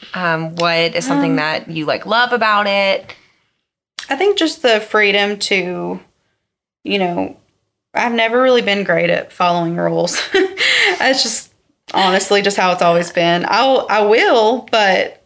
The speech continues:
Speaker 2: I'm always, like, the person that's like, "But why? But, like,
Speaker 1: Mm-hmm.
Speaker 2: why do we have to do it that way?"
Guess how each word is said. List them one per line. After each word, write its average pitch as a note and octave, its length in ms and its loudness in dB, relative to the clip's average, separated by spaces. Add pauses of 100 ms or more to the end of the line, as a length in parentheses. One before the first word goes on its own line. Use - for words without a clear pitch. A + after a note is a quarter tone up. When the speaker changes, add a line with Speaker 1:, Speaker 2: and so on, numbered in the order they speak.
Speaker 2:
I'm G#3 180 -2
always, G3 440 2
like, G3 220 -4
the F#3 120 0
person F#3 360 -2
that's E3+ 180 -4
like, F3+ 240 -2
"But F3+ 160 2
why? F3+ 360 0
But, A3 160 0
like, F3 140 2
Speaker 1:
Mm-hmm. F3+ 80 -4
Speaker 2:
why F3 140 2
do F3 60 0
we F3+ 80 -2
have G3+ 140 -4
to F3 60 -12
do F3 80 -4
it - 120 -2
that - 160 -2
way?" - 280 -2